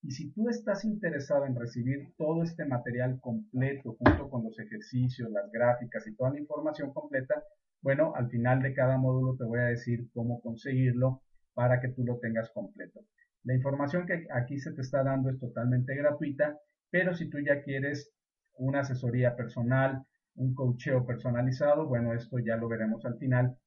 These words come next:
sí tendrá un costo. Pero por lo pronto, toda la información que aquí escucharás en los módulos, en los diferentes módulos de Tratado del Alma, es totalmente gratuita y lo puedes compartir con quien tú quieras. Pues bien, vamos a empezar.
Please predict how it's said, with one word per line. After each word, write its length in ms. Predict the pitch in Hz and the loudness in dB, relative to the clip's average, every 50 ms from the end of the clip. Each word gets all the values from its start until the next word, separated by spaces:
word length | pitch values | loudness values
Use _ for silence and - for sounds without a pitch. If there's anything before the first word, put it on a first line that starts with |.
| _ _ _ | _ _ _
sí 260 | _ - 135 127 127 | _ -4 -2 0 0
tendrá 340 | 131 131 123 117 113 113 110 | 2 2 2 2 4 2 2
un 160 | 110 107 104 - | 2 0 -2 -4
costo. 260 | 98 90 87 - - _ _ _ _ _ _ _ _ _ | -8 -10 -10 -12 -14 _ _ _ _ _ _ _ _ _
Pero 260 | - 156 160 165 - | 0 2 2 2 2
por 120 | 160 156 151 | 0 0 0
lo 120 | 151 147 | 0 2
pronto, 420 | 147 147 143 139 135 160 143 135 - | 4 4 2 2 2 -2 -4 -2 4
toda 180 | 151 147 151 147 | 8 8 8 8
la 60 | 147 | 6
información 540 | 135 139 131 123 123 120 - 139 131 127 - | 4 0 2 2 2 2 0 0 -2 -2 -2
que 80 | 120 | -2
aquí 220 | 107 - - 123 127 | -4 -2 -2 0 0
escucharás 680 | 127 - - 123 - 123 123 127 147 165 170 165 - - - _ _ _ _ - | -2 -2 -4 -4 -2 0 2 4 6 6 4 4 0 -6 -14 _ _ _ _ -12
en 140 | 107 107 107 | -8 -6 -6
los 200 | 107 107 107 113 | -4 -4 -2 0
módulos, 560 | 120 131 156 175 202 226 214 190 175 165 151 | 4 6 6 6 6 6 2 -2 -4 -4 -2
en 80 | 131 120 | -2 -2
los 100 | 113 107 | -2 -4
diferentes 540 | 110 107 120 117 123 131 127 127 143 135 | -4 -4 -4 -2 0 0 0 0 -2 -2
módulos 420 | 127 131 127 131 127 127 127 113 104 | 0 2 2 2 2 2 0 0 -2
de 100 | 104 - | -4 -6
Tratado 360 | 104 - - - 127 127 123 | -8 -10 -10 -6 -2 -2 0
del 160 | 120 120 127 | 0 2 4
Alma, 360 | 131 135 139 147 151 151 147 - _ _ _ _ _ _ - | 4 2 2 0 -2 -4 -6 -10 _ _ _ _ _ _ -8
es 240 | 151 147 135 127 143 | -4 -4 -2 -2 -4
totalmente 800 | 135 131 - 131 131 131 127 127 127 123 123 - 131 127 127 127 | -6 -4 -2 0 2 4 4 4 2 2 0 -2 -2 0 0 0
gratuita 540 | 120 107 - - - 160 170 175 - 208 202 | 0 -4 -6 -4 -2 -2 -2 -2 0 -2 -2
y 40 | 190 | 0
lo 120 | - - - | -2 -4 -4
puedes 240 | 120 117 120 - | -4 -6 -6 -6
compartir 720 | - - 220 214 - 113 113 117 - - 139 151 151 147 - _ _ _ _ _ _ _ _ - | -6 -6 -6 -4 -2 -4 -6 -6 -6 -4 -4 -4 -4 -4 -8 _ _ _ _ _ _ _ _ -2
con 260 | 123 127 131 127 127 | 0 2 2 2 2
quien 240 | - 131 120 110 - | 0 0 0 0 -2
tú 160 | 110 104 - | -4 -8 -8
quieras. 400 | - 85 82 - - - - - - - _ _ _ | -8 -8 -10 -10 -12 -18 -20 -20 -20 -20 _ _ _
Pues 140 | - 160 165 | -2 2 4
bien, 280 | 202 262 285 349 262 190 | 6 6 6 6 4 2
vamos 280 | 175 185 190 185 - | 2 4 2 2 0
a 40 | 180 | -2
empezar. 580 | 160 - 160 135 127 - 190 208 220 - - | -2 -2 -4 0 6 8 8 8 8 4 0